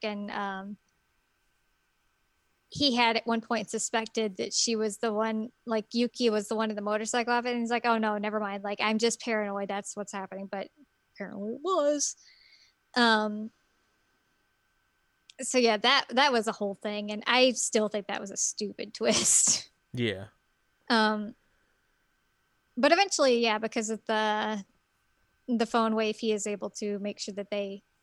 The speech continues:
Speaker 1: get back in time. But, um, they don't have enough battery to actually, like, get Mayuri to Okabe to, like, make sure that he goes to save, um,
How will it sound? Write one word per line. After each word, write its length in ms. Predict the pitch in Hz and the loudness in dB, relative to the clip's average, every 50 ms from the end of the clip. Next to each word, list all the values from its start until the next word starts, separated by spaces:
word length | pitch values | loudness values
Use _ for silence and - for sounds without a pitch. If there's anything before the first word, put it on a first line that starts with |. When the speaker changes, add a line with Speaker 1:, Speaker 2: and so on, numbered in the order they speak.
| _ _ - 233 | _ _ -8 -6
Speaker 1:
get 180 | 220 214 - | -4 -4 -4
back 220 | - 196 196 - - | -4 -6 -6 -6 -8
in 80 | 202 | -10
time. 400 | - - 220 214 202 202 196 202 - | -8 -6 -6 -6 -6 -8 -10 0 4
But, 320 | 359 339 254 233 - - - _ _ _ _ _ _ _ _ _ - | 4 6 6 4 2 -2 -8 _ _ _ _ _ _ _ _ _ 2
um, 400 | 233 226 226 226 220 214 214 226 - _ _ _ _ _ _ _ _ _ _ _ _ _ _ _ _ _ _ _ _ _ _ _ _ - 240 220 - | 4 4 4 4 2 -2 -4 -8 -10 _ _ _ _ _ _ _ _ _ _ _ _ _ _ _ _ _ _ _ _ _ _ _ _ -12 -6 0 4
they 160 | 247 240 233 | 4 6 6
don't 200 | 233 240 233 - | 6 4 2 2
have 240 | 214 226 233 220 214 - | 0 0 -2 -2 -2 -4
enough 420 | 240 214 208 220 214 202 - - - - | -6 -2 -2 -2 -2 -4 -6 -12 -14 -12
battery 680 | 226 185 - 220 208 202 208 220 214 208 202 202 208 - - | -12 -4 -2 0 0 0 0 0 -2 -2 -4 -6 -6 -6 -6
to 120 | 226 214 | -4 -4
actually, 480 | 208 202 208 - - - 220 214 208 208 | -4 -4 -4 -6 -6 -4 -2 -2 -2 -2
like, 320 | 190 208 208 208 202 - - _ _ _ 254 208 185 - | -2 -4 -4 -6 -8 -10 -18 _ _ _ -10 -10 -8 0
get 260 | - 240 247 254 - - _ _ _ _ _ _ _ _ _ _ _ _ _ 254 | 4 4 6 6 4 0 _ _ _ _ _ _ _ _ _ _ _ _ _ 2
Mayuri 560 | 254 247 240 240 226 226 226 226 226 226 226 - - | 4 6 8 8 8 6 6 6 6 4 2 -2 0
to 540 | 240 233 226 220 214 214 214 214 233 240 240 - _ - 233 - _ _ _ _ _ _ _ _ _ _ _ _ _ _ _ _ _ _ | 2 2 4 4 2 2 0 -2 -2 -6 -10 -16 _ -20 -20 -20 _ _ _ _ _ _ _ _ _ _ _ _ _ _ _ _ _ _
Okabe 400 | - 247 220 - 220 226 226 220 214 - | 0 0 0 2 2 2 2 2 0 0
to, 240 | - 220 220 214 220 | 0 0 2 2 2
like, 240 | 214 214 214 - - _ _ | 2 0 -2 -4 -8 _ _
make 260 | 247 220 226 233 226 - | 0 2 2 2 2 0
sure 180 | - 247 233 | -2 -2 -2
that 100 | 208 214 208 | -2 -2 -4
he 200 | - 220 220 208 | -4 -4 -4 -4
goes 340 | 185 - 214 208 208 - - | -2 0 0 0 0 -4 -6
to 80 | 220 | -8
save, 580 | 208 - - 220 220 226 233 240 233 240 - _ _ _ _ _ _ _ _ _ _ _ _ _ _ _ _ _ - | -6 -4 -2 0 2 4 2 2 0 -4 -10 _ _ _ _ _ _ _ _ _ _ _ _ _ _ _ _ _ 0
um, 420 | 226 220 220 208 208 208 202 214 | 2 2 2 2 -2 -4 -8 -10